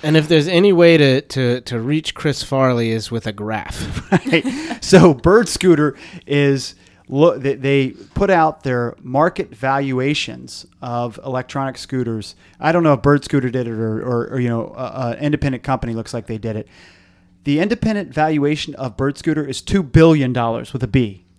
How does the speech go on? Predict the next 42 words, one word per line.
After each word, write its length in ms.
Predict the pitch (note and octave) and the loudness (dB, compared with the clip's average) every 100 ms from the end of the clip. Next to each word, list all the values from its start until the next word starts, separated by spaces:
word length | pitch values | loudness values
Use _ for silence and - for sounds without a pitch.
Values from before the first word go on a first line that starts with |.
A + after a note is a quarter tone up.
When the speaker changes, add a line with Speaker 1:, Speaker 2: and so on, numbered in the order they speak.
| - | -10
Speaker 1:
Oh 220 | C3 B2 | -4 -2
my 60 | A#2+ | 2
Speaker 2:
Lime 240 | C#3 E3+ | 4 4
Speaker 1:
God. 40 | F#3 | 2
Speaker 2:
Scooter 260 | G#2+ F3+ | 0 2
is 120 | E3 B2 | 2 2
one 180 | C#3 | -2
point 240 | C3 C#3+ A#2+ | 0 -2 0
one 220 | D#3 F3+ | 2 4
billion. 440 | F3 F3 E3 D#3+ D#3+ _ - | 4 4 2 0 -6 _ -4
Speaker 1:
Huh. 220 | D3+ C3 | 0 4
Speaker 2:
Skip 200 | F3+ - | 2 0
Scooters, 400 | - F3 D#3+ C#3+ | 4 6 6 4
never 200 | C3+ A#2+ | -2 2
heard 200 | D#3 E3+ | 2 4
of 80 | E3 | 2
'em, 140 | D#3 | -2
seventy-five 800 | - G#3+ A#3 A3+ - G3 F#3 C#3 | 0 0 2 2 2 2 2 -2
million 460 | C3 D3 F3 F#3 F3 | 0 6 6 6 2
dollars. 600 | C#3+ C#3+ E3+ G#3+ - - - | 0 0 0 -2 -6 -16 -16
Scoot 680 | - - - - - G3 G3 | -16 -14 -8 -2 2 2 2
Scooters, 600 | - G3 F#3 F#3+ - - _ _ | -2 0 2 0 -4 -12 _ _
seven, 560 | - - D3 C#3 C3+ - | -20 -4 0 0 -2 -4
seventy-one 500 | D3+ C3 B2 C3+ C#3+ | -2 -2 0 -2 0
million, 320 | C#3 C#3 C3+ | 2 2 0
and 140 | A#2 | -4
Spin 320 | G#2+ - D3 C#3 | -8 -2 -2 -2
Scooters. 460 | - A#2 G#2+ G2+ | -6 -6 -6 -10
Again, 340 | - C3+ B2+ G#2+ | -10 -6 -6 -4
all 200 | C3 C#3 | -2 -2
companies 340 | D#3 C3 A#2+ | 0 -4 -2
I 40 | A#2+ | -4
haven't 140 | A2 | -4
heard 120 | B2 | -6
of. 80 | A#2 | -6
I've 140 | A2+ A2+ | -4 0
heard 140 | E3 | 0
of 40 | |
the 80 | B2 | 0
top 300 | - D3 C3+ | 0 0 0
two. 400 | - C#3+ A2 A2 | 2 4 4 0
They're 120 | - | -2